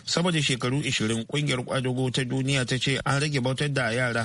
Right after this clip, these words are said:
miliyan casa'in da hudu. Sabbin alƙalluma sun kai yara da ake bautar da su zuwa miliyan ɗari da hamsin da biyu a faɗin duniya. Rabin wannan adadin na cikin aiki mai haɗari ga lafiyarsu. Yau Juma'a, kasar India ta samu sabbin mutane da suka kamu da covid nineteen dubu goma sha ɗaya tsakanin sa'o'i ishirin da hudu.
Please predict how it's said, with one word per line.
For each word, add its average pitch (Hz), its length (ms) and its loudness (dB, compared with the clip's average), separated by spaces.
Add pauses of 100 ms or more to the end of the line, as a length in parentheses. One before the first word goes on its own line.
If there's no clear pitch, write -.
miliyan 120 320 0
casa'in 123 420 -2
da 123 80 0
hudu. 92 380 -2 (480)
Sabbin 120 400 2
alƙalluma 135 640 2
sun 127 160 0
kai 123 240 0
yara 123 240 2
da 117 160 -2
ake 123 240 -4
bautar 120 320 0
da 117 120 0
su 113 360 -2
zuwa 135 240 2
miliyan 120 400 0
ɗari 120 240 0
da 131 80 0
hamsin 110 360 -2
da 120 120 0
biyu 101 240 0
a 104 80 -2
faɗin 117 400 0
duniya. 113 460 2 (140)
Rabin 127 320 0
wannan 131 280 2
adadin 123 340 0
na 101 140 2
cikin 117 320 -2
aiki 131 320 -2
mai 104 160 0
haɗari 110 560 -2
ga 101 80 0
lafiyarsu. 98 760 -2 (640)
Yau 202 160 2
Juma'a, 190 380 2
kasar 165 240 0
India 185 340 2
ta 160 140 0
samu 147 300 0
sabbin 139 280 0
mutane 151 540 2
da 143 100 0
suka 123 180 -2
kamu 120 280 0
da 139 220 0
covid 151 300 0
nineteen 117 420 0
dubu 120 260 0
goma 143 220 0
sha 117 200 -2
ɗaya 107 260 0
tsakanin 120 440 0
sa'o'i 135 560 0
ishirin 117 300 0
da 107 80 0
hudu. 110 400 0